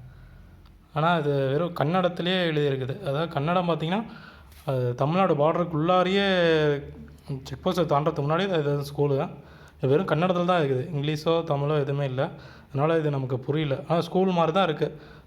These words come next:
ஒரு எல்லாமே டீட்டெயில் பார்த்தீங்கன்னா, ஒரு ஸ்கூல் தான் நாட்டுங்குது. பார்த்தீங்கன்னா, ஃபாரஸ்ட்டுக்கு கொஞ்சம் முன்னாடி இருக்குங்க இது.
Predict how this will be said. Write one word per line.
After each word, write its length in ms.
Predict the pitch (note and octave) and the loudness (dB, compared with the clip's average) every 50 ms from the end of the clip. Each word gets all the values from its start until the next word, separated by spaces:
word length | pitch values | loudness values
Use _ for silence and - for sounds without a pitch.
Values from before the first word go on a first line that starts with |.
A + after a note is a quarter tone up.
| - - - | -10 -4 -2
ஒரு 220 | C#3+ C#3 C#3 C#3 | 0 0 2 0
எல்லாமே 280 | C3+ C#3 C#3+ C#3+ D3+ D3+ | 0 0 -2 -2 0 0
டீட்டெயில் 540 | D#3 D3+ C#3+ C#3+ C3+ D3 C#3+ C#3+ D3 C#3 C3 | 0 0 0 -2 -2 -4 -6 -4 -4 -4 -2
பார்த்தீங்கன்னா, 440 | C3+ C3+ B2 B2+ C#3 C3+ D3 F3 G3 G3 - - - - - - - - - - - - | -2 -2 -2 -2 -2 -2 -2 -4 -6 -8 -12 -18 -20 -20 -20 -20 -20 -20 -20 -18 -10 -6
ஒரு 360 | C#3 C3 C3 C3 C3+ C3 B2+ | -4 -2 0 0 0 -2 -2
ஸ்கூல் 460 | B2+ - - D#3+ D3+ D3+ D3+ D3 C#3+ C#3 | -4 -6 -2 0 0 0 0 0 -2 0
தான் 260 | C#3+ D3+ D#3 D3+ D3 | 0 0 0 0 0
நாட்டுங்குது. 460 | C3+ B2 - B2 B2 A#2+ B2 C#3+ - - - - - - - - - - - - - - - - - - - - - - - - - | -2 -4 -4 -4 -2 -2 -2 -4 -4 -6 -12 -18 -20 -20 -20 -20 -20 -20 -20 -20 -20 -20 -20 -20 -20 -20 -20 -20 -20 -20 -18 -8 -4
பார்த்தீங்கன்னா, 600 | C#3 C3 C#3 C#3 C#3+ D3+ D#3 D#3+ D#3+ D#3 D3+ C#3+ C3 - | -4 -2 -2 -2 -2 0 0 2 2 2 2 0 0 0
ஃபாரஸ்ட்டுக்கு 800 | C3+ C3+ D3 E3+ F3+ F3 F3 - - E3+ - G3 F#3+ - - - | 2 4 6 4 4 2 0 -6 -8 -8 -6 -6 -8 -8 -8 -6
கொஞ்சம் 400 | - C#3+ C3 C#3 C3+ C3 C3+ C#3+ | -4 -2 0 0 0 0 0 0
முன்னாடி 40 | D3+ | 2
இருக்குங்க 560 | D#3 D3+ C#3+ C#3 C3+ C3+ C3+ C3 B2+ B2 B2 | 2 2 2 0 -2 -2 -4 -4 -4 -2 -2
இது. 200 | A2+ B2 C#3+ D3+ | -2 -4 -6 -8